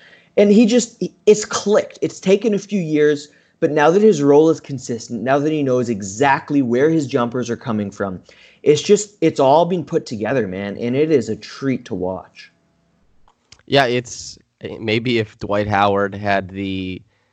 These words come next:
Speaker 2: the same ability to, I guess, grow and accept a place in the pick and roll as Serge Ibaka, I think he would have won a chip by now. It's, that's
Speaker 1: Yeah.
Speaker 2: the level of, I guess, growth we've seen from Ibaka and the ability to accept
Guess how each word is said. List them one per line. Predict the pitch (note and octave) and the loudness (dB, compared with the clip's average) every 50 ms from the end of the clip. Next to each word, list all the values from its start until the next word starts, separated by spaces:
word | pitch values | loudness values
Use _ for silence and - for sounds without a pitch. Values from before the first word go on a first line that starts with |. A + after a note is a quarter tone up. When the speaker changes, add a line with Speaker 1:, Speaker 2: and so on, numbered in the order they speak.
| _ _ _ - | _ _ _ -12
Speaker 2:
the | G#2 G#2+ | -10 -8
same | - - A#2 A2+ A2+ A2+ | -4 -2 0 0 2 0
ability | G#2 F#2 G#2+ G#2 G2 G2+ G#2 G#2 G#2 G#2+ | 0 0 0 -2 -2 -2 -2 -2 -2 -4
to, | G#2+ - - - A3 G#3 - E2 F#2 F2+ - - | -4 -6 -10 -8 -8 -6 -6 -6 -8 -8 -6 -4
I | - G2+ | -4 -4
guess, | F#2 G2+ G2 G2+ F#2+ - | -2 -2 -2 -4 -4 -6
grow | - - G2+ G2 G2+ G#2 A2 A2 A#2 A2+ | -10 -4 0 2 4 4 6 6 4 4
and | E2 G2+ G2+ G2+ | 2 0 -2 -2
accept | G#2 - - A2 G2 F#2 - - | -4 -4 -4 -4 -4 -4 -4 -8
a | G2 | -8
place | F2+ - - F#2+ F#2 G2 - | -8 -6 -6 -6 -6 -4 -4
in | G#2+ G2 | -4 -4
the | F#2+ F#2+ | -4 -4
pick | - A2+ G#2 - | -4 -4 -4 -2
and | G#2+ G2 F#2 | -4 -4 -2
roll | F#2+ F#2+ G2+ A2 A#2+ B2+ B2 - | 0 0 2 2 0 -2 -6 -4
as | - G2+ F#2+ | -4 -4 -2
Serge | - G#2+ G2+ F#2+ G2+ | -2 -2 -4 -2 -4
Ibaka, | F#2+ - F2+ F2+ F#2+ F2+ - - | -4 -2 0 0 0 -2 -4 -6
I | B1+ D2 | -6 -6
think | F#2+ - A#2 A2 - | -2 -2 -2 -2 0
he | - A2 | 0 -2
would | G2+ G#2 G2 | 0 0 -2
have | F#2+ F#2 | -2 -2
won | G2 F#2 F2+ F2+ | -4 -4 -4 -4
a | |
chip | - - - G#2+ F#2 G2 | -6 -2 -2 -2 -2 -2
by | - G#2 G2+ G2+ | -4 -6 -6 -6
now. | F#2+ - - - - - _ _ _ _ _ _ _ _ | -8 -8 -10 -12 -16 -20 _ _ _ _ _ _ _ _
It's, | - A2+ A2+ - | -4 -4 -4 -4
that's | A2 A#2+ A#2+ A#2 - - - B2 | 0 2 4 6 6 6 6 4
Speaker 1:
Yeah. | - - _ _ - | -2 -8 _ _ -4
Speaker 2:
the | B2+ A2+ | -2 0
level | A2 A#2+ A#2+ A2 A2+ G#2+ G2+ G2 | 2 2 2 0 0 -4 -4 -2
of, | G2+ G2+ F#2+ F#2 F2+ - - - | -2 -2 -4 -6 -12 -16 -10 -8
I | F#2+ G2+ | -8 -6
guess, | F#2 G2+ G2+ G2 - | -4 -4 -6 -6 -8
growth | - A2 G2+ G2+ G2+ G2 F#2+ G2 - | -8 -6 -2 0 0 -2 -2 -4 -8
we've | - F#2+ F2+ - - | -10 -10 -10 -10 -10
seen | - G2 F#2+ F#2+ F#2+ | -8 -8 -6 -6 -8
from | - - F#2+ F2+ F2 | -8 -8 -8 -6 -6
Ibaka | C2 D2+ F#2+ F#2+ F#2+ F#2+ G2 F#2 F#2 - F2 E2 D#2 | -8 -10 -6 -4 -2 -2 -2 -2 -4 -4 -6 -4 -4
and | F2+ G2+ G#2 G2+ | -4 -2 -2 0
the | G#2+ G#2+ | 0 0
ability | G2+ G#2+ A2+ A2+ G#2+ G#2 G2+ | 2 2 2 2 2 0 -2
to | G#2 - G#2+ G#2 | -4 -4 -4 -4
accept | G2+ - - - - G#2 G#2 G#2 - _ - | -4 -6 -8 -8 -6 -4 -4 -4 -6 _ -16